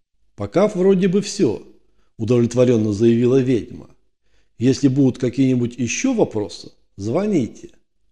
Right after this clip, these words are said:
Она взяла листок из рук Насти, записала на его обратной стороне номер телефона. «Держи». «Спасибо». Настя спрятала листок. «Чем мы можем ещё вас отблагодарить за вашу помощь?»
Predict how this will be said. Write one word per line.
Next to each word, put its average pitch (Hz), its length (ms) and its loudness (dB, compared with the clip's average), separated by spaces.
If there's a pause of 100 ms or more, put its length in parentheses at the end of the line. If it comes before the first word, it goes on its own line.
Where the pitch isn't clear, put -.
(360)
Она 113 220 -4
взяла 117 260 0
листок 117 380 -2
из 110 100 -2
рук 110 220 -2
Насти, 170 540 -6 (260)
записала 113 600 -4
на 147 80 0
его 127 260 -2
обратной 156 400 -2
стороне 104 400 -6
номер 123 320 -2
телефона. 151 680 -6 (400)
«Держи». 139 680 -2 (600)
«Спасибо». - 720 -6 (540)
Настя 156 340 -2
спрятала 110 500 -4
листок. - 680 -8 (800)
«Чем 180 260 2
мы 202 120 6
можем 196 320 2
ещё 196 280 0
вас 135 140 -2
отблагодарить 113 640 -2
за 113 120 -2
вашу 117 300 -4
помощь?» - 540 -4